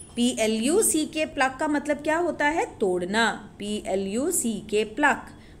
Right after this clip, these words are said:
मतलब तोड़ना। चाहे आप पेड़ों पे से फूल तोड़े या फ्रूट को तोड़े, तोड़ने को हम क्या कहते हैं? Pluck। Let us pluck them,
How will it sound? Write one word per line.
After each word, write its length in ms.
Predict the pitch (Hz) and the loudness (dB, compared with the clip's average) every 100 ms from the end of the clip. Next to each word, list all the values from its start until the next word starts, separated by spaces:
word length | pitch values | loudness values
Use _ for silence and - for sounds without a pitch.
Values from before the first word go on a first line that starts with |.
| - | -10
मतलब 260 | 165 214 523 - - - - - - - - | 0 2 2 -2 -18 -20 -20 -20 -20 -6 6
तोड़ना। 460 | 339 277 196 160 - | 8 8 6 -2 -4
चाहे 220 | 202 185 | -2 2
आप 140 | 202 202 | 2 2
पेड़ों 200 | 202 208 | 2 2
पे 120 | 214 | 2
से 320 | 214 233 226 - - - | 2 2 0 -6 -16 -2
फूल 220 | 294 294 | 2 4
तोड़े 680 | 285 262 240 233 233 233 - - 214 | 6 8 10 10 6 2 -8 -8 2
या 340 | 240 330 392 - | 4 4 -2 -12
फ्रूट 360 | - 311 349 - | -4 4 6 6
को 100 | 269 | 4
तोड़े, 340 | - 180 165 | 4 0 0
तोड़ने 380 | 160 190 190 240 | -2 0 2 2
को 120 | 254 | 0
हम 140 | 294 294 | 2 2
क्या 180 | 302 302 | 2 2
कहते 320 | 294 269 254 | 0 0 0
हैं? 240 | 330 571 - - | 0 -4 -10 -2
Pluck। 300 | 285 226 - - - - - - - - | 2 2 0 -14 -20 -20 -16 -16 -16 -6
Let 260 | 220 277 359 | 2 6 6
us 400 | 466 466 - - | 6 2 0 2
pluck 280 | 330 339 247 180 | 4 4 2 0
them, 300 | 196 180 220 | 0 2 -2